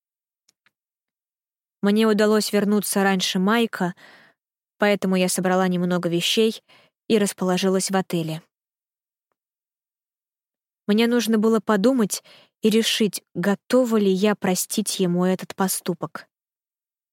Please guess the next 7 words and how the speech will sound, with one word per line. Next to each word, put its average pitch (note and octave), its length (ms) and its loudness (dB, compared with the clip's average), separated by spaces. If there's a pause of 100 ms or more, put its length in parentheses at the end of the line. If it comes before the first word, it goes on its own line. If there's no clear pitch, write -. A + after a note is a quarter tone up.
(1700)
Даррелл G#3 540 2
позвонил F#3+ 560 0
мне F#3 240 0
уже F#3 260 -2
через F#3+ 320 -2
несколько G3 540 -2
часов, G3+ 600 -2